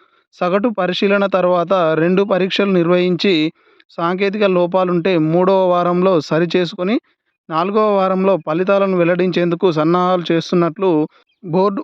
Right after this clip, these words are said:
ఉన్నతాధికారి ఒకరు తెలియజేయడం అయితే జరిగింది. ఒకవేళ ఆలస్యమైతే ఖచ్చితంగా మే మొదటి వారంలో ఫలితాలను వెల్లడిస్తామని చెప్పేసి వాళ్ళైతే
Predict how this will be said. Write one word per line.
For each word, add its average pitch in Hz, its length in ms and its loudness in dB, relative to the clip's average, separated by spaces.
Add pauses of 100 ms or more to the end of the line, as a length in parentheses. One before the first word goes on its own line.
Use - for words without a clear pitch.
ఉన్నతాధికారి 190 760 0
ఒకరు 175 240 0
తెలియజేయడం 175 480 0
అయితే 170 260 0
జరిగింది. 160 480 0
ఒకవేళ 202 500 0 (240)
ఆలస్యమైతే 196 720 0 (560)
ఖచ్చితంగా 208 680 -2 (160)
మే 170 200 2 (120)
మొదటి 190 340 2
వారంలో 190 500 2 (120)
ఫలితాలను 185 640 0
వెల్లడిస్తామని 175 720 0
చెప్పేసి 160 420 -2 (540)
వాళ్ళైతే 165 360 -2